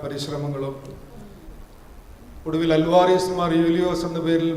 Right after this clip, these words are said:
മെത്രാപ്പൊലിത്തായ ശേഷം The Indian Cry Out, ഓ ബ്രാഡോ ഇന്ത്യാനോയിലൂടെ ജയിൽവാസത്തോളം എത്തുന്ന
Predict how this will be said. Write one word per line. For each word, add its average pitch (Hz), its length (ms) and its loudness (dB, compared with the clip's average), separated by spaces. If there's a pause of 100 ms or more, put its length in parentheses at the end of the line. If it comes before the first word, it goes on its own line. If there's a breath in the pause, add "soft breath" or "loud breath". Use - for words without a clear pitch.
മെത്രാപ്പൊലിത്തായ 185 800 4 (180)
ശേഷം - 280 -6 (720)
The 151 140 -6
Indian 160 280 -6 (160)
Cry 151 200 -4 (120)
Out, - 160 -4 (2500)
ഓ 139 40 -8 (520)
ബ്രാഡോ 139 380 -6 (320)
ഇന്ത്യാനോയിലൂടെ 139 880 -6 (920)
ജയിൽവാസത്തോളം 180 1040 0
എത്തുന്ന 160 300 -8